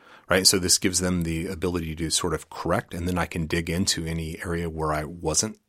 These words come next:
correctly assessing, and we can figure out whether there's patterns or examples of things that, that help balance that out.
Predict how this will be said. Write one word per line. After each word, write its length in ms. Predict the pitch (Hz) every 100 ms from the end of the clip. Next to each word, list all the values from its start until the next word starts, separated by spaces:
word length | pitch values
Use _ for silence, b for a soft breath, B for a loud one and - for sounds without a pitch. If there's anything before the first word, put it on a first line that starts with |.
| _ _ -
correctly 460 | - 90 - 95
assessing, 500 | 90 - 95 135 139 - B B B B -
and 260 | 90 87
we 80 | 85
can 280 | - 82 80
figure 340 | - 92 90
out 180 | 82 87
whether 220 | 98 82
there's 180 | 78 78
patterns 420 | - 87 85 82
or 120 | 80
examples 520 | 78 76 80 80 82 -
of 80 |
things 380 | 76 82 80 78
that, 240 | - 78 -
that 160 | -
help 260 | - 87 -
balance 360 | 78 80 80
that 180 | - 78
out. 200 | 82 143